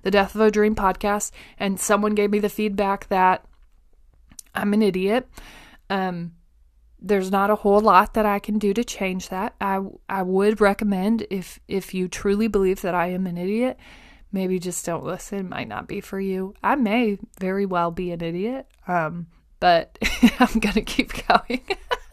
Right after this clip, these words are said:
So if that's what they said, it's a, it's just a belief. Someone believes that Hannah Nuss, host of the Death of a Dream podcast,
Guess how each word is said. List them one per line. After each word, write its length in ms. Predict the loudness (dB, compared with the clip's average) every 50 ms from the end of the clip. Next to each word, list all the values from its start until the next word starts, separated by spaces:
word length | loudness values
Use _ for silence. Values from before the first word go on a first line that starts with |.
| -8 -8 -8 -16 -18 -18 -18 -18 -20 -20 -20 -20 -20 -20 -20 -20 -20 -20 -20 -20 -20 -14 -8 -6 -4 -4 -4 -4 -6 -8 -12 -14 -14 -16 -18 -18 -4
So 220 | 4 8 8 8 8
if 60 | 8
that's 240 | 8 6 8 8 4
what 120 | 2 4
they 120 | 2 0
said, 480 | 0 2 2 4 6 6 4 4 2 -2 -8 -14 -20 -20 -20 -20 -20 -20 -20 -20 -20 -2 6
it's 220 | 6 6 6 6 0
a, 100 | 0 0 0 -4
it's 240 | -4 -4 -4 -4 -2
just 260 | 2 2 2 2 2
a 40 | -2
belief. 480 | 0 0 0 0 0 -2 -4 -10 -18 -18 -12 -8
Someone 400 | -4 2 4 4 6 6 6 6
believes 640 | 6 6 6 4 4 2 2 0 -2 -6 -10 -12 -14 -18 _ _ -20 -10 -6
that 200 | -6 -6 -6 -6
Hannah 320 | -6 -4 -2 0 0 2
Nuss, 540 | 2 2 2 2 0 -4 -6 -8 -14 -18 -20 _ _ _ _ _ _ _ _ _ _ _ _ _ _ _
host 500 | -2 0 2 2 2 0 -2 -4 -4 -4
of 180 | -4 -4 -2 -4
the 80 | -4
Death 260 | -2 -2 -4 -4 -4
of 120 | -6 -6 -4
a 20 |
Dream 240 | -2 0 0 0 0
podcast, 600 | 0 0 -2 -2 -2 -4 -6 -6 -6 -8 -10 -18